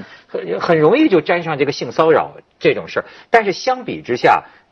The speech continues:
Speaker 1: 咱们这个内地啊，要不说也是不平衡，有些地方呢，好像这个意识强，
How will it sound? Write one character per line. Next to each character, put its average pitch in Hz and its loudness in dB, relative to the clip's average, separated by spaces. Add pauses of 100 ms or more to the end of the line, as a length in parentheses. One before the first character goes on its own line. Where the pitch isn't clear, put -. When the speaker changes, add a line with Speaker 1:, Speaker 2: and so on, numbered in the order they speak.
(140)
Speaker 1:
咱 127 4
们 190 -4
这 151 2
个 107 0
内 156 0
地 101 -6
啊， 76 -2
要 175 2
不 139 -6
说 180 -2
也 87 -2
是 127 -4
不 - -8
平 131 -8
衡， 87 -14 (380)
有 127 4
些 226 2
地 254 0
方 117 2
呢， 113 2
好 101 -6
像 120 -6
这 135 -6
个 131 0
意 143 -6
识 85 -10
强， 82 -14